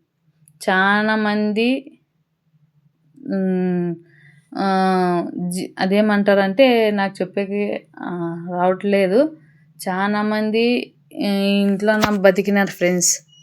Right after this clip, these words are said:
ఎలాగంటే మా అమ్మమ్మ, మా అమ్మమ్మకి ఐదు మంది కూతుర్లు,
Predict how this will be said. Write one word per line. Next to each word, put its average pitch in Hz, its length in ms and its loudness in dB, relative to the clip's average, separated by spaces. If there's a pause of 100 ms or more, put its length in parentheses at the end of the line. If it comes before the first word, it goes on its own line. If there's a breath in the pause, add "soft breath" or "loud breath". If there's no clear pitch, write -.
(100)
ఎలాగంటే 202 920 2 (640 loud breath)
మా 208 300 2
అమ్మమ్మ, 220 760 2 (220)
మా 196 180 2
అమ్మమ్మకి 220 880 0 (1800 soft breath)
ఐదు 196 260 -2
మంది 202 320 -2
కూతుర్లు, 214 840 0